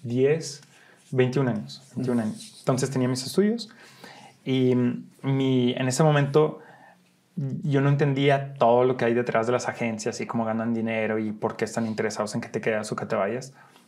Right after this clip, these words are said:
Ahí la agencia tenía un más grande porcentaje si yo me quedaba. Entonces, quizás era menos trabajo, pero un mucho más grande porcentaje que si yo me iba a otro país donde iban a tener un porcentaje del porcentaje, lo que lo, no les convenía.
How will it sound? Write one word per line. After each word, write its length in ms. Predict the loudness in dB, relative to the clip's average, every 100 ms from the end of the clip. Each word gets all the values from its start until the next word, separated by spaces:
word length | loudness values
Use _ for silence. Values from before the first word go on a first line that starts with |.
| _ -6
Ahí 180 | 0 2
la 100 | 2
agencia 440 | 0 -2 0 0
tenía 220 | 0 0
un 100 | 0
más 220 | 0 0 2
grande 220 | 2 0
porcentaje 460 | -2 -2 -2 -2 -2
si 140 | -2
yo 60 | -2
me 120 | -2
quedaba. 360 | 0 0 -2 -4
Entonces, 400 | -4 -2 -2 -4 -10 -20 -6
quizás 280 | -2 2 4
era 140 | 4
menos 360 | 2 2 2 4
trabajo, 520 | 6 8 6 2 -6 -10 -6 4
pero 200 | 6 6
un 340 | 4 2 2
mucho 220 | 2 2
más 120 | 4
grande 220 | 4 4 2
porcentaje 480 | 0 2 0 0
que 100 | -4
si 160 | -4 -2
yo 80 | -2
me 80 | 0
iba 120 | 0
a 20 |
otro 220 | 2 0
país 220 | 2 2 2
donde 180 | 2
iban 180 | 2 2
a 100 | 0
tener 220 | -2 -4 -2
un 160 | -2
porcentaje 540 | 0 0 0 0 0 0
del 160 | 0 -2
porcentaje, 600 | -6 -8 -2 -2 -2 -12 -18 _
lo 140 | -10 -6
que 100 | -4
lo, 120 | -4
no 380 | -6 -8 -6 -6
les 120 | -6
convenía. 400 | -6 -6 -6 -8